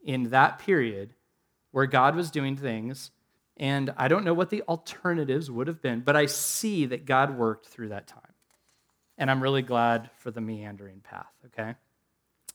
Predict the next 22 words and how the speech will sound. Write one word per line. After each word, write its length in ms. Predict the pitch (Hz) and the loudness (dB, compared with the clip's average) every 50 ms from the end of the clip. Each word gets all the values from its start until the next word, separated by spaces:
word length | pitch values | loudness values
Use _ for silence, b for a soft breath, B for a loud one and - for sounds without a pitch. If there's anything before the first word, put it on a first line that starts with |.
| _ - | _ -14
So 160 | - - 151 | -10 -8 -2
God 260 | 131 143 143 147 151 | 4 6 6 6 6
may 180 | 151 156 156 147 | 6 4 2 2
lead, 320 | 139 143 143 143 147 143 | 2 2 2 2 2 0
but 100 | 123 135 | -2 -4
not 180 | - 135 131 143 | -2 0 0 0
like 140 | 165 135 - | 0 -2 -4
a 60 | 147 | -2
vacation 520 | 127 135 131 131 - 131 127 123 - 139 | -2 -2 -4 -4 -2 -4 -4 -4 -4 -6
or 80 | 127 131 | -10 -10
career 300 | - _ - 120 117 117 | -10 _ -6 -6 -4 -6
planner. 420 | 113 - 127 117 113 117 120 117 _ b b b b b b b b b | -6 -8 -10 -10 -10 -10 -10 -12 _ b b b b b b b b b
More 180 | 143 160 196 | 6 6 8
like 200 | 208 220 214 214 | 8 6 6 4
that 220 | - 180 151 143 110 | 4 2 2 2 2
good 260 | 156 170 175 165 - | 4 4 4 2 -2
parent 460 | - - 151 147 151 156 165 - - - | -6 -4 0 0 2 2 0 -2 -4 -8
who 80 | 139 | -8
sees 460 | 131 - - - 156 147 156 165 147 143 | -6 -6 -4 -4 -2 0 0 0 -2 -2
the 80 | 151 | -6
big 320 | 135 - 135 135 135 135 - | -4 0 -2 -2 -2 -4 -6
picture 560 | - 135 139 - - 165 156 156 165 160 | -6 -6 -6 -4 -2 0 0 0 0 -2